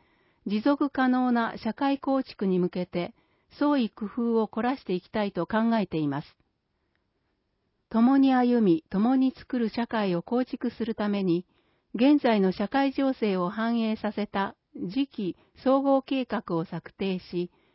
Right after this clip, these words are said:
行政と市民の皆様との意識の共有化を図っていきたいと考えています。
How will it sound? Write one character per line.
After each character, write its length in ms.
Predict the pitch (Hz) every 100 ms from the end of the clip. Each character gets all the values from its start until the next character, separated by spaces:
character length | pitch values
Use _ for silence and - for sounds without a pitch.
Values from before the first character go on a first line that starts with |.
| _
行 200 | - 240
政 340 | 269 - 247 240
と 300 | 226 220 - -
市 100 | -
民 220 | 294 285 226
の 100 | 190
皆 260 | 196 240
様 280 | 294 214 190
と 120 | 190
の 140 | 175 170
意 80 |
識 260 | 247 - 262
の 120 | 190
共 260 | 175 226 226
有 200 | 220 214
化 220 | - 196
を 200 | 190 202 _ _ -
図 80 | 214 277
っ 100 | 277
て 120 | -
い 80 | 190
き 100 | -
た 160 | - 196
い 80 |
と 180 | - 156
考 300 | - 196 208
え 100 | 104
て 120 | -
い 140 | 151 139
ま 140 |
す。 60 | 143